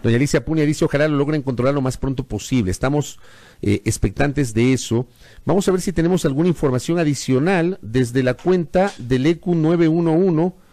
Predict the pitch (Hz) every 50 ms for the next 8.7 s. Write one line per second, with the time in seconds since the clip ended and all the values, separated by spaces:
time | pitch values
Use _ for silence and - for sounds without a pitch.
0 | - - - - _ _ _ _ - - 131 127 123 - 165 170 170 - 170 147
1 | 151 156 135 - 139 135 127 131 123 - - 170 175 170 180 190 185 151 - -
2 | 131 123 120 120 120 120 117 113 110 104 101 101 98 95 92 87 87 87 80 -
3 | - - - - - - - - - _ _ _ - 120 107 113 117 139 160 -
4 | - 151 139 156 170 175 156 139 135 - - 123 120 - - - 107 110 117 110
5 | - 117 117 - 120 117 117 123 135 147 165 185 190 190 - - - - - -
6 | - - _ _ _ _ _ - - - - - - - - - - - - -
7 | - - - - - - - - - - - - - - - - 147 143 - 127
8 | 127 123 117 117 - - 107 95 92 80 - 80 78 76